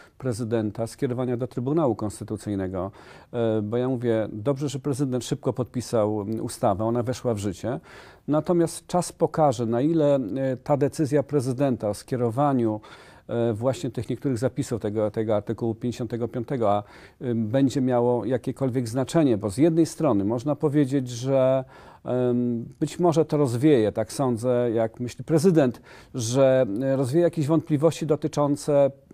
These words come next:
być może niezbyt precyzyjnych sformułowań natury prawnej, ale z drugiej strony jest też niebezpieczeństwo, że może, możemy mieć do czynienia z presją, e, środowisk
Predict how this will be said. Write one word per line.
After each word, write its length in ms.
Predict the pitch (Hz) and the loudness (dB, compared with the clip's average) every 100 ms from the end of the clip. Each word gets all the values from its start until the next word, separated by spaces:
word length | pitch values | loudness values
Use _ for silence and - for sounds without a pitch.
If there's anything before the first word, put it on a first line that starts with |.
| 110 143 | -18 -16
być 440 | 139 139 135 151 - | -14 -10 -8 -6 0
może 260 | 170 165 | 2 2
niezbyt 500 | 160 170 143 147 151 | 4 4 4 0 -4
precyzyjnych 640 | - 156 156 131 151 147 - | -2 -4 -2 2 2 2 0
sformułowań 600 | - 135 139 139 135 135 | -4 0 0 2 2 0
natury 320 | 131 151 139 | 0 -2 -6
prawnej, 580 | - 170 104 95 120 185 - - - | 0 2 2 0 -2 -2 -8 -16 -2
ale 200 | 120 110 | 0 0
z 100 | 117 | 2
drugiej 300 | 240 254 196 | 2 2 0
strony 340 | - 123 107 | 2 2 2
jest 160 | 120 - | 0 -4
też 160 | 175 | -6
niebezpieczeństwo, 1040 | 202 185 - 208 170 117 - - 131 175 233 - - - - | -4 -4 -4 -2 2 0 0 -2 0 0 -4 -14 -20 -20 -6
że 640 | 143 127 143 160 160 170 165 | -4 0 4 6 6 6 2
może, 500 | 165 180 185 190 190 | 0 0 0 0 -2
możemy 640 | 190 180 180 170 180 185 | -2 0 0 2 2 2
mieć 240 | 180 170 156 | 4 2 2
do 120 | 170 | -2
czynienia 400 | - 170 165 170 | 2 4 4 4
z 120 | 170 | -2
presją, 680 | - 196 180 - 123 139 226 - - - - | -2 0 2 2 2 2 -2 -10 -20 -20 -4
e, 140 | 143 147 | 0 0
środowisk 920 | - 175 156 151 143 143 - - | 2 4 6 4 2 -4 -8 -12